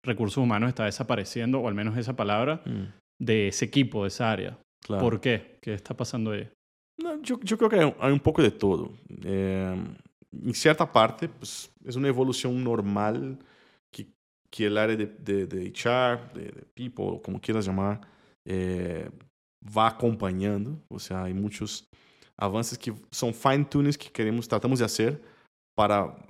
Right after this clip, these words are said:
Speaker 2: hacer el área más estratégica o, o mostrar el área de una forma que sea más óptima
Speaker 1: Ujú.
Speaker 2: hacia el colaborador, hacia afuera, este, como cultura de la compañía en general. Entonces, yo, yo, si doy mi opinión o mi lectura de eso, H R o recursos humanos como tal,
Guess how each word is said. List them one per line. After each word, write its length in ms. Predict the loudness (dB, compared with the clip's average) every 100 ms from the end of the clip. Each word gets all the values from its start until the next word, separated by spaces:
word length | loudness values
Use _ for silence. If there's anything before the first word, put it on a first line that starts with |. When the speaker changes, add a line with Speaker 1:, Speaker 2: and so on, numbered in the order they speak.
| -16 -6
Speaker 2:
hacer 400 | -4 0 4 4
el 140 | 6
área 420 | 4 4 2 0
más 340 | 0 2 2 0
estratégica 760 | -8 -6 -2 -2 -4 -8 -6
o, 60 | -4
o 180 | -2
mostrar 540 | -2 -4 -6 -4 0 2
el 120 | 2
área 140 | 2
de 80 | 0
una 120 | -2
forma 320 | -2 -2 -4 -4
que 100 | -8
sea 260 | -4 -4
más 400 | -2 -2 -4 -4
óptima 540 | -2 -2 -2 -6 -6 -8 -10
Speaker 1:
Ujú. 300 | -8 -6 2
Speaker 2:
hacia 240 | 2 4
el 60 | 0
colaborador, 520 | 0 0 0 2 2
hacia 160 | 0 -6
afuera, 560 | -4 -2 -2 -4 -8 -16 _ -18
este, 280 | -16 -16 -10
como 260 | -4 -4
cultura 380 | -2 -2 2 2
de 60 | 2
la 40 |
compañía 360 | 0 -2 -2 -2
en 60 |
general. 360 | -2 -4 -6 -12 -18 -20 -20 -20 _
Entonces, 500 | -6 -2 -2 -4 -6 _ -20 -20 _ _ -14
yo, 340 | 0 2 4 2
yo, 360 | 4 6 6
si 180 | 4 -2
doy 220 | 4 4
mi 100 | 6
opinión 420 | 4 2 0 2 2
o 80 |
mi 200 | 2 2
lectura 420 | 2 -2 -2 0 2
de 140 | 2
eso, 220 | 0 -4 -4
H 300 | -4 0 4
R 220 | 6 6
o 60 | 4
recursos 500 | 0 0 0 2 2
humanos 400 | 2 2 0 -4
como 140 | -8
tal, 300 | -2 -2 -2